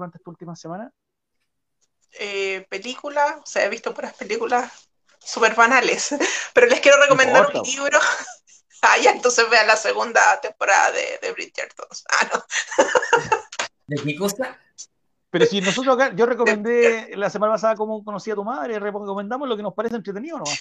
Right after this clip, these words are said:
Speaker 1: po.
Speaker 2: O sea, sí, yo me, en realidad me gusta esa serie, pero me gusta más que nada porque aparecen personajes interesantes.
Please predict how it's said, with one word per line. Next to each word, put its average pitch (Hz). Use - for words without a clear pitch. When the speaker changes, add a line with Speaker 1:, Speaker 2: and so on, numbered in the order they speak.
Speaker 1:
po. -
Speaker 2:
O -
sea, 226
sí, 247
yo 202
me, 202
en -
realidad 196
me 214
gusta 214
esa 185
serie, -
pero 262
me 311
gusta 381
más 370
que -
nada 381
porque -
aparecen 320
personajes 302
interesantes. -